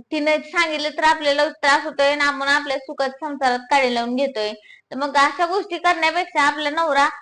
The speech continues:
हे बघा, ज्याची, ज्याच्या ज्याच्या परीनं कुठलाच नवरा आपल्या बायकोला काही कमी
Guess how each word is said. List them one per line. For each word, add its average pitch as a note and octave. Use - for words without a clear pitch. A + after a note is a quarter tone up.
हे D4
बघा, B3+
ज्याची, C#4+
ज्याच्या D4
ज्याच्या E4+
परीनं D#4+
कुठलाच D#4
नवरा D#4
आपल्या C4+
बायकोला C4+
काही C4
कमी C#4